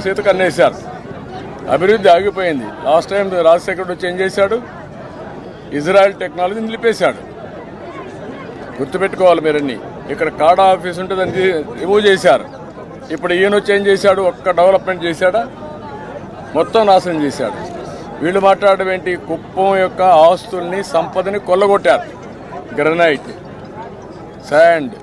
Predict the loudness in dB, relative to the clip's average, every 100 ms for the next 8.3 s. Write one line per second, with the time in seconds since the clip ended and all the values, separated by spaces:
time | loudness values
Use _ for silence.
0 | -18 -18 -18 -12 -2 0 2 0 -4 -12
1 | -10 -6 -4 -2 0 2 0 -2 -4 2
2 | 4 2 0 -6 -8 -10 -10 -12 -12 -14
3 | -14 -12 -2 0 0 0 0 2 4 4
4 | 4 2 2 4 4 2 0 -6 -12 -14
5 | -14 -8 -4 -2 2 2 4 2 2 0
6 | 0 0 2 2 4 4 4 0 -2 -2
7 | -4 -8 -12 -12 -12 -10 -10 0 2 4
8 | 4 6